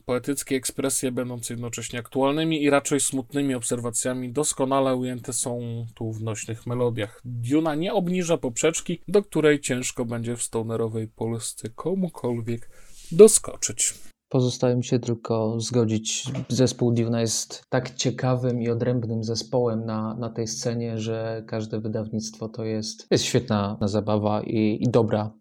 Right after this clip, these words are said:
Speaker 2: dobra zabawa, świetna przygoda. O, w taki sposób.
Speaker 1: Z tym się zgodzę, nie zgodzę się do końca z tym kalifornijskim brzmieniem i ja osobiście bardzo się zastanawiam, kiedy Duna zauważy, że ta forma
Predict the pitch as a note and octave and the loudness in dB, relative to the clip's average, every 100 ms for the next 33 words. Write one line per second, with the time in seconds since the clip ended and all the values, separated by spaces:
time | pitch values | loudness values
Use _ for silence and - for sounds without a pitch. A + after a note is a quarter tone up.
0 | - E3 E3+ D3+ D#3 D3+ C#3+ - - C#3 | 2 6 6 6 6 4 2 0 0 0
1 | - A2 - G#2+ G#2 E2 - G#2+ - - | 2 -2 -2 0 0 -2 0 0 0 -6
2 | - - - - C2+ - - - - - | -6 -6 -6 -10 -10 -12 -12 -20 -20 -20
3 | - - A#2+ A2+ - G3+ G3+ D#3 C#3 - | -16 -12 -6 0 2 4 2 0 0 4
4 | D#3 F3+ D3 C3+ C3 A#2+ D3 C3+ B2 B2 | 4 6 2 2 0 4 4 4 0 -2
5 | A#2+ A#2 B2+ A#2+ A#2 - A#2+ A#2 B2+ B2 | -4 -4 -6 -6 -6 -6 -6 -4 -4 -4
6 | A#2 A#2+ C3+ B2+ A#2 - B2 A#2+ A#2 A2+ | -4 -4 -2 -2 -4 -4 -4 -6 -6 -4
7 | A#2 D3 F3 F3 - C3+ C#3 C3+ - - | -2 -2 -4 -4 -4 -2 -2 -2 -10 -16
8 | - - - C3 D#3+ - - C3 B2+ C#3 | -20 -12 2 4 4 2 -2 -2 -2 0
9 | - B2+ B2 B2+ B2 A#2+ B2 A#2 A2+ - | 2 2 2 0 0 -2 0 2 2 2
10 | A#2+ C3 B2+ B2 A#2 - A#2+ A#2 A2+ A2+ | 0 0 -2 -4 -4 -4 -2 -2 -2 -2
11 | A#2 A#2 A#2 A2+ A2+ - - - A2+ A2+ | -2 0 2 2 0 -6 -4 2 2 2
12 | A#2+ A2+ A2 G#2+ - G#2+ - A2+ A2 A2+ | 0 -2 -2 -4 -4 -6 0 0 0 -2